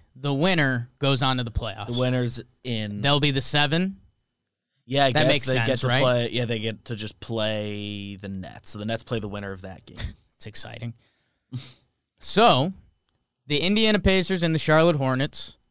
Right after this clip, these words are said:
Speaker 1: are the, the ninth and the tenth seed. They will play. The winner of that game plays the loser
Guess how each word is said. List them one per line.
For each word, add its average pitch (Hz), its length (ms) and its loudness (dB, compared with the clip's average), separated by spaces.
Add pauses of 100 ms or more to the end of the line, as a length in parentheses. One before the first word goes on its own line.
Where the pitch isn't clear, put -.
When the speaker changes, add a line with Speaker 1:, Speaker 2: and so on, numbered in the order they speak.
(480)
Speaker 1:
are 123 460 2 (240)
the, 120 120 -6 (300)
the 127 100 -2
ninth 131 400 2
and 131 140 -2
the 120 40 -4
tenth 117 280 -4
seed. - 320 -14 (280)
They 127 280 0
will 190 180 6
play. 135 400 0 (840)
The 123 120 -4
winner 170 380 6
of 170 120 4
that 185 220 4
game 123 380 -4 (420)
plays 131 320 -2
the 156 140 4
loser 156 540 6